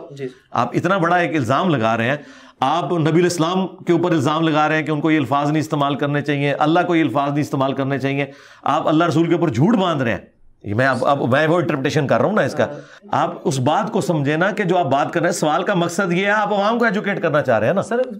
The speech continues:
Speaker 1: एतराजात हैं, मैं ग्राउंड लेवल पर
Speaker 2: तो यार, जवाब तो देने दो ना, आगे तो ना, ना
Speaker 1: जी,
Speaker 2: बोलो
Speaker 1: जी,
Speaker 2: यार।
Speaker 1: सर, बोलो।
Speaker 2: हाँ, बीच में क्यों रोक रहे हो? जवाब तो देने दो ना। सवाल के बाद ये तो ना कहो, "सर, सर, ठीक हो गया, अगला बार।" वो सवाल का जवाब तो लो ना यार।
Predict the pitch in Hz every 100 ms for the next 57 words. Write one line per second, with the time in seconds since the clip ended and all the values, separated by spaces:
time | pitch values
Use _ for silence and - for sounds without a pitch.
0 | - 190 185 160 160 175 202 214 208 160
1 | 156 175 175 175 180 240 247 294 185 262
2 | 320 349 311 294 277 262 240 277 277 269
3 | 330 320 339 294 233 233 226 208 262 220
4 | 170 160 190 170 - _ _ - 170 339
5 | 370 349 320 247 202 196 254 - - -
6 | _ _ _ 151 226 311 339 240 233 214
7 | 190 262 220 226 277 294 277 302 311 294
8 | 277 269 254 262 214 240 233 220 208 202
9 | 156 - - - - 240 220 175 233 254
10 | 226 277 285 247 196 165 147 165 -